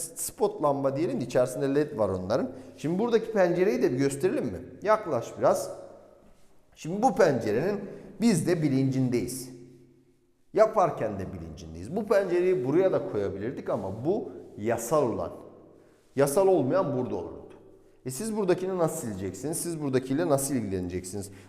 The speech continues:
Bunlarda da zaten panjur sistemi var gördüğünüz gibi. Hem buzlu cam hem de panjur. Şu kadar açık olması dahi, bakın panjur kapalı, burası açık, hava alıyor arkadaşlar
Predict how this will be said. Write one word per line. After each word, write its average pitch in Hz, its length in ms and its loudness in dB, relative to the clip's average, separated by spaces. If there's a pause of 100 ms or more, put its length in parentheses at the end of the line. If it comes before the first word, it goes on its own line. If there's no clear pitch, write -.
Bunlarda 165 480 4
da 175 60 0
zaten 135 400 2 (100)
panjur 120 320 -2
sistemi 127 440 -4
var 123 120 6
gördüğünüz 104 500 -2
gibi. 90 200 -10 (240)
Hem 139 260 4
buzlu 151 340 0
cam 151 300 4 (200)
hem 151 220 2
de 160 140 2
panjur. 143 360 2 (300)
Şu - 200 -8
kadar 180 300 10
açık 156 400 0
olması 165 580 2
dahi, 135 400 8 (200)
bakın 160 280 6 (300)
panjur 175 480 6
kapalı, 139 460 4
burası 185 320 2
açık, 156 280 0 (360)
hava 151 280 6
alıyor 127 220 6
arkadaşlar 98 600 -2